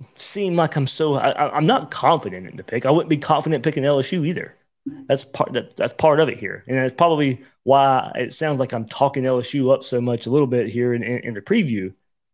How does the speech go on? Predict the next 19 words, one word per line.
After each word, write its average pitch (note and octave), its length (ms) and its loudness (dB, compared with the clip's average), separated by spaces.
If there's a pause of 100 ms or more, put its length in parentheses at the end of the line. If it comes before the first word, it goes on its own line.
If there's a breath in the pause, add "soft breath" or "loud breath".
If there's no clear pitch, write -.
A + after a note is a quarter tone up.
(360)
But - 100 4
we, E4+ 180 4 (140)
I F3 40 6
mean, F3+ 200 -2
look, - 140 -4
we, E3+ 160 -6
we F#3+ 100 -2
talk E3 220 0
about A2+ 160 -2
our G2 100 -6
Gators, F#2 480 -10 (600)
you G#2+ 80 -6
know, - 60 -16 (300)
two D3 160 4
episodes A#2 340 0
out G2 100 -4
of E2+ 40 -14
the F#2+ 80 -12
week. - 320 -12